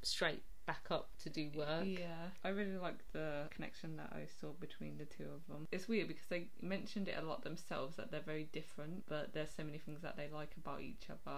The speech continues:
Speaker 2: I think that they just really bounce well off each other, really, when they're in the room together, even when they're with other members together. I've,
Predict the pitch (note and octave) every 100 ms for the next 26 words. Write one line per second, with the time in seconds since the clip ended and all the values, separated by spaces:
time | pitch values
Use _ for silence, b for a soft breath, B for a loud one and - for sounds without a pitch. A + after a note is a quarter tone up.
0 | D3 E3 F3 D3+ D#3 - D#3 D#3 D3+ -
1 | - D#3+ D#3+ - F3+ F#3+ F3+ - - F3
2 | D3+ - - - - C3+ C#3+ C3+ C3+ C#3+
3 | C3+ C#3+ D3 D3+ D3+ D3+ D3 D3+ D3+ D#3+
4 | E3 E3 - - D#3+ D#3 D#3 D#3 B B
5 | G#3+ A3+ A3+ A3+ G3 E3 E3 D#3 F3+ D3
6 | C#3 C#3+ C#3+ C3+ D3 D3+ - D3 D3 E3+